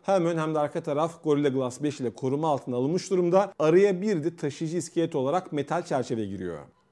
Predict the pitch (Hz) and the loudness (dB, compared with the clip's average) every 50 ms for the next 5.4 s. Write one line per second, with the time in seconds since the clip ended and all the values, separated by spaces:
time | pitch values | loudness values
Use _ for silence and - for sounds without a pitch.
0 | _ _ - - - - - 233 240 247 233 226 208 - 220 220 214 214 196 - | _ _ -12 -10 -8 0 4 6 6 6 6 4 2 2 0 2 4 4 4 4
1 | 208 202 190 220 185 165 190 175 190 202 202 196 170 139 151 160 185 190 156 151 | 4 4 4 2 2 2 2 2 2 2 0 -2 -2 0 2 2 2 2 0 -2
2 | 170 190 - 180 175 160 175 180 190 180 - - - - 160 160 156 151 151 175 | -4 -4 -4 -4 -4 0 0 0 0 0 -6 -8 -6 -2 -2 0 0 0 0 0
3 | 170 170 156 160 139 131 123 127 147 143 143 135 127 143 156 165 160 - 165 127 | 0 0 -2 -2 -2 -2 0 0 0 2 0 -2 -2 -2 -4 -4 -2 -4 -2 -2
4 | 135 156 151 - 160 143 - - 143 135 127 - 165 175 165 170 180 165 147 139 | -2 -2 -2 -2 -4 -6 -4 -4 -6 -6 -4 -2 -2 -2 -2 0 0 0 2 0
5 | 135 - 156 185 175 - - | 0 -2 -4 -8 -8 -8 -12